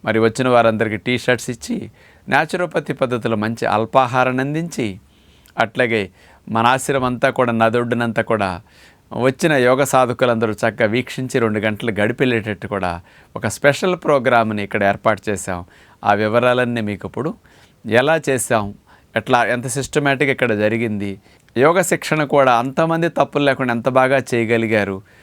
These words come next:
మరి అవన్నీ ఎలా జరిగాయి అనేది మీరు కూడా చూస్తే బాగుంటుందని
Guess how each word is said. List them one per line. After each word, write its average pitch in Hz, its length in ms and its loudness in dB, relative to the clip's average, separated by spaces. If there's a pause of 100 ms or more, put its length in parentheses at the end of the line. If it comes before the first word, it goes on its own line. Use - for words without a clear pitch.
(260)
మరి 101 120 -4 (180)
అవన్నీ 120 320 0
ఎలా 117 260 2
జరిగాయి 120 460 2
అనేది 107 260 -2
మీరు 104 200 -6
కూడా 110 200 0 (100)
చూస్తే 101 280 -6
బాగుంటుందని 104 800 -2